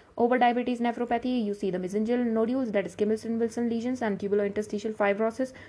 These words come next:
Overt proteinuria nephrotic syndrome and decrease in G F R. So this patient age and symptoms of nocturnal dribbling and nocturia and, uh, weak,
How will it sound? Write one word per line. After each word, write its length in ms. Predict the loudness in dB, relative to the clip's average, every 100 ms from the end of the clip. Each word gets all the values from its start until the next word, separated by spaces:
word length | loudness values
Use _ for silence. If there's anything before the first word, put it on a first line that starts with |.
| 2
Overt 360 | 6 8 8 4
proteinuria 520 | 0 2 2 4 4
nephrotic 440 | 2 0 -2 -2 -2
syndrome 360 | -2 -2 -4
and 100 | -2
decrease 340 | -2 -2 -4 -4
in 120 | -4
G 180 | -4 -4
F 140 | -6
R. 160 | -10 -12 -20 -20 -20 -8
So 140 | -4
this 160 | 0 -2
patient 380 | -2 -4 -4 0
age 180 | 2 2
and 160 | -2
symptoms 400 | -4 -6 -2 -2
of 140 | -2 -4
nocturnal 460 | -6 -4 -4 -4
dribbling 480 | -2 -2 -2 -4 -6 -16 -20 -20 -16 -6
and 280 | -4 -2
nocturia 580 | -4 -4 -2 0 2 -2 -6 -20 -16 -4
and, 320 | -4 -2 -2
uh, 180 | -2 -2 -10 -20 -20 -6
weak, 380 | 0 0 0